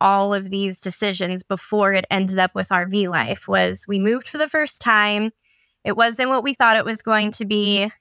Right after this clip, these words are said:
And so we started brainstorming again. And so we decided to move again. We've got the confidence, like, we did it once, we could do it again. So let's move somewhere else. So we moved to South Lake Tahoe 'cause that felt like,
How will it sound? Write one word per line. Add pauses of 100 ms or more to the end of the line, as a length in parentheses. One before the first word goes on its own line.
And
so
we
started
brainstorming
again. (760)
And
so
we
decided
to
move
again.
We've
got
the
confidence,
like,
we
did
it
once,
we
could
do
it
again.
So
let's
move
somewhere
else. (120)
So
we
moved
to
South
Lake
Tahoe
'cause
that
felt
like,